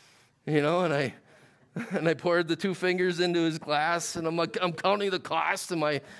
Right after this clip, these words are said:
in my head as it, as it goes there, and I'm like,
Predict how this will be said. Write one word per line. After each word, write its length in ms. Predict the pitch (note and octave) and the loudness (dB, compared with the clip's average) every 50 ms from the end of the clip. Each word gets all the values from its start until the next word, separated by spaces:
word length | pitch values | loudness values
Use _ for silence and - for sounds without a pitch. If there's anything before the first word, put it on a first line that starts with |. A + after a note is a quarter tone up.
| - - | -8 -2
in 120 | - F3+ | 0 2
my 240 | F3 E3+ D#3+ D#3+ D#3+ | 2 2 2 2 2
head 360 | E3 E3+ E3+ F3 F#3+ G3+ G#3+ | 4 4 4 4 4 2 2
as 180 | G#3 G3 F#3 E3+ | 0 0 2 2
it, 220 | F3 E3 D#3 C#3+ - - - - - - | 2 2 0 -2 -6 -14 -20 -20 -10 -2
as 220 | - F3 F#3+ F3+ F3 | 2 2 4 4 4
it 60 | F3 | 2
goes 360 | D#3+ F3+ G3 G3+ G#3+ G#3+ G3 | 4 4 6 6 6 4 4
there, 380 | E3 G#3 G#3+ G#3+ G#3 G3+ G3+ G3 | 4 4 6 6 6 6 4 4
and 80 | F3+ | 4
I'm 120 | E3 D#3 D3+ | 2 2 2
like, 440 | D#3 D#3 D3 C#3+ C#3 B2+ - - | 2 2 2 0 0 -2 -6 -12